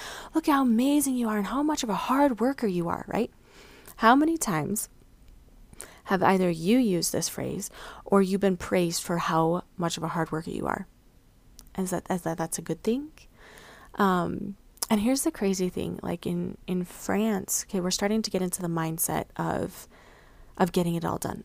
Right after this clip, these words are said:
okay? So in France, this, this is the crazy part. They, um,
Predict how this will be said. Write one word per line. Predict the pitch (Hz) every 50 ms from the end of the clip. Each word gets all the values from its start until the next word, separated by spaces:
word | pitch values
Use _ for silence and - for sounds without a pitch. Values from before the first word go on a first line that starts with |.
| -
okay? | 185 - - 170 170 175 - - - - - - - - - - - - - - - - - - - - - -
So | - - - - 214 208 208 208 208 214 208 208 - - - - - - - - - - - - - - -
in | 233 208 208
France, | - - - 247 262 302 349 359 302 233 - -
this, | 226 220 - - - -
this | - 220 - - -
is | -
the | - 311
crazy | 302 - - 190 190 - 262 -
part. | - 185 - - -
They, | - 185 214 247
um, | 269 247 185 175 165 - - 180